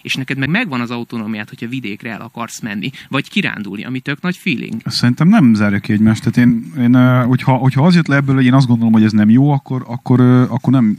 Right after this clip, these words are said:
Speaker 2: jól jött át az üzenet. Tehát én egyáltalán nem gondolom szükségszerűen jónak azt, hogy nekünk a városban még vezetnünk kell.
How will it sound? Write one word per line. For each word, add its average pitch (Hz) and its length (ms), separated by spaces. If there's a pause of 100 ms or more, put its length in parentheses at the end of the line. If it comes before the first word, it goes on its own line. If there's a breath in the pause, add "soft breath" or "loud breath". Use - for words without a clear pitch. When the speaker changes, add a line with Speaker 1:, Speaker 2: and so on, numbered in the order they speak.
Speaker 2:
jól 113 220
jött 104 200
át 107 160
az 107 80
üzenet. 101 420 (760 soft breath)
Tehát - 160
én 135 160
egyáltalán 120 340
nem 110 100
gondolom 110 260
szükségszerűen 104 680
jónak 101 300
azt, 98 160
hogy 101 80
nekünk 98 220
a - 20
városban 95 440
még 90 120
vezetnünk 87 420
kell. 90 240